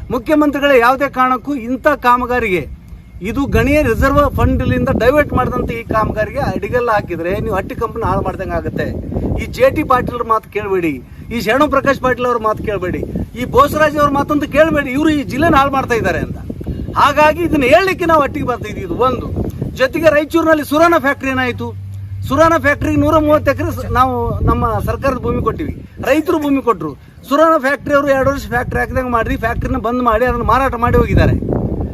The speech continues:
So ಆ ಭೂಮಿ ಎಲ್ಲಿ ಹೋಯ್ತು? ಆ ಭೂಮಿ ಮೇಲೆ ಸಾವಿರದ ಮುನ್ನೂರು ಕೋಟಿ ಸಾಲ ತೆಗೆದಿದ್ದಾರೆ. ಅದಕ್ಕೆ ಸುರಾನ ಫ್ಯಾಕ್ಟರಿ ಮೇಲೆ ಕ್ರಿಮಿನಲ್ ಕೇಸ್ ದಾಖಲೆ ಮಾಡಬೇಕು,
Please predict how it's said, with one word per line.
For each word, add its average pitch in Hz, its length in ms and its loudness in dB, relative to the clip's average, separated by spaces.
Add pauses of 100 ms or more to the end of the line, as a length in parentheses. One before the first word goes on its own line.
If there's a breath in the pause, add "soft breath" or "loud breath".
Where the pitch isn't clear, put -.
(140)
So - 160 0
ಆ 277 140 4
ಭೂಮಿ 349 280 4
ಎಲ್ಲಿ 277 120 2
ಹೋಯ್ತು? 185 220 -8 (800)
ಆ 226 100 4
ಭೂಮಿ 311 260 2
ಮೇಲೆ 311 160 4
ಸಾವಿರದ 277 300 2
ಮುನ್ನೂರು 285 300 0
ಕೋಟಿ 294 220 0
ಸಾಲ 254 220 0
ತೆಗೆದಿದ್ದಾರೆ. 180 760 -6 (220 loud breath)
ಅದಕ್ಕೆ 247 320 0
ಸುರಾನ 277 300 4
ಫ್ಯಾಕ್ಟರಿ 254 360 -4
ಮೇಲೆ 247 120 -4
ಕ್ರಿಮಿನಲ್ 254 400 0
ಕೇಸ್ 269 220 -4
ದಾಖಲೆ 240 240 2
ಮಾಡಬೇಕು, 240 580 0